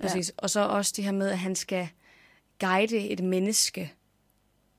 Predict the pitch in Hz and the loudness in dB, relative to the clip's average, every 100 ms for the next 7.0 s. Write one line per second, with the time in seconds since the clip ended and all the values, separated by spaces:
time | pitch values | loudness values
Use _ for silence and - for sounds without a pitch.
0 | _ _ _ _ - 214 202 202 226 285 | _ _ _ _ -2 -2 -2 0 4 4
1 | 262 185 175 208 202 214 233 226 208 240 | 4 2 0 -2 2 2 2 0 2 2
2 | 262 277 196 156 160 175 208 202 196 185 | 4 2 4 2 0 0 -2 0 0 0
3 | - 202 196 208 220 226 - - 190 240 | -2 -4 0 0 0 -2 -6 -6 0 2
4 | 262 240 349 440 415 _ _ _ _ - | 2 2 0 0 -4 _ _ _ _ -6
5 | 240 - 254 254 233 233 233 233 226 214 | -2 -2 -2 -4 -4 -2 0 0 -2 -4
6 | - 233 196 - 208 196 - 185 180 | -4 -4 -4 -2 -2 -2 -4 -2 -2